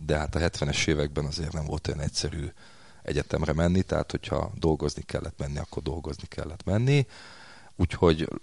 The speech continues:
valószínűleg inkább az ő álmát úgymond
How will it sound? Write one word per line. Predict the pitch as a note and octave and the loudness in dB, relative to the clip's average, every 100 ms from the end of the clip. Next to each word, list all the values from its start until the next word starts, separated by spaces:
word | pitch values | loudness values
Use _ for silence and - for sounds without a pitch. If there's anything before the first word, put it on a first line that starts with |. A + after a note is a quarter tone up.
| - - | -12 -8
valószínűleg | - F2 E2+ - E2+ E2 | 0 4 4 4 4 4
inkább | E2 - D#2 | 2 2 4
az | E2 - | 4 4
ő | F#2+ F#2 F2 E2 - - - - - - - | 6 8 8 6 0 -16 -20 -20 -20 -20 -4
álmát | - F2 F2 E2+ D#2+ - - - - | 2 4 6 4 4 0 -10 -10 0
úgymond | G#2+ F2 E2+ E2 D#2 | 2 6 6 6 4